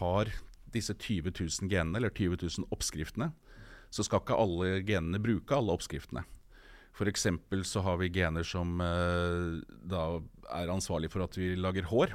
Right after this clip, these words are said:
og det er fint at de cellene fungerer i hodebunnen og enkelte andre steder på kroppen, men du har ikke lyst til å ha dem i hjernen din eller i leveren din.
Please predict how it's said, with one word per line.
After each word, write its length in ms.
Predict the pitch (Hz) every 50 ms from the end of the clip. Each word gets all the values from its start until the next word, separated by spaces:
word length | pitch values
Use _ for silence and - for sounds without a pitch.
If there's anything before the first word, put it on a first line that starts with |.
| - - - -
og 140 | - 95 92
det 80 | 92 95
er 160 | 87 92 98
fint 280 | - - 104 95 85 - 104
at 80 | - -
de 120 | 98 95
cellene 340 | 92 - 113 95 85 82 87
fungerer 380 | - - 98 92 90 85 85 90
i 80 | 95
hodebunnen 720 | 98 95 104 95 80 85 82 87 90 90 87 90 92 92 92
og 760 | 92 92 92 90 90 90 90 92 90 90 87 85 - - - -
enkelte 320 | 87 85 - 95 85 104
andre 200 | 95 90 85 87 -
steder 240 | - 90 82 87 -
på 80 | -
kroppen, 300 | - 101 90 - 120 120 117
men 260 | 110 104 95 95 - -
du 140 | 87 101 101
har 80 | 104 95
ikke 160 | - - 113
lyst 200 | 95 82 - -
til 100 | - 95
å 20 | 87
ha 140 | 95 85
dem 200 | 82 90 92 92 95 95
i 60 | 95 95
hjernen 320 | 98 95 90 78 78 78 76
din 180 | 85 90 90
eller 160 | 87 90 85 90
i 100 | 92 98 95
leveren 240 | 85 80 82 82 85
din. 160 | 104 104